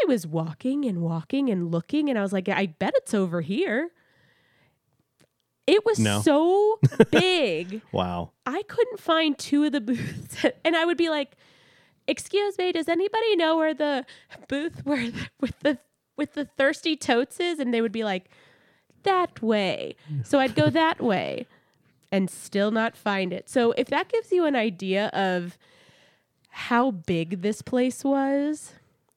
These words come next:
Speaker 1: um, I, it, it's, it was really big. <laughs>
Speaker 2: Yeah, for sure. I wish you had found that, though. I would have loved to seen some of the, some of the items.
Speaker 1: What, the Totes
Speaker 2: The
Speaker 1: Thirsty?
Speaker 2: Totes one, yeah.
Speaker 1: So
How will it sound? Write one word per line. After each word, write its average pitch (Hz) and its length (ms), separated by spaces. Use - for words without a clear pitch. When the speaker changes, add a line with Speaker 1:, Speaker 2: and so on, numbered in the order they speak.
Speaker 1:
um, 190 500
I, - 60
it, - 300
it's, 254 260
it 240 100
was 226 260
really 170 200
big. - 460
<laughs> - 80
Speaker 2:
Yeah, 90 160
for 110 160
sure. 98 300
I 131 60
wish 156 160
you 180 40
had 139 100
found 143 220
that, 113 120
though. 101 100
I - 20
would 110 140
have 110 120
loved 113 200
to 113 40
seen 113 300
some 104 260
of 101 200
the, 92 400
some 120 220
of 107 100
the 98 160
items. 90 560
Speaker 1:
What, 240 220
the 220 100
Totes - 340
Speaker 2:
The 220 140
Speaker 1:
Thirsty? 214 160
Speaker 2:
Totes 302 100
one, 92 220
yeah. 101 240
Speaker 1:
So 233 300